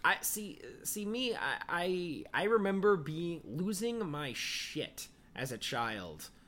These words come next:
uh, in whatever grade I was in,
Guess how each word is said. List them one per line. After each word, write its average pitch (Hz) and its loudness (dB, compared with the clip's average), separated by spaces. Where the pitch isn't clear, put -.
uh, 92 0
in 101 -4
whatever 101 -4
grade 98 -2
I 90 -4
was 87 -10
in, 87 -8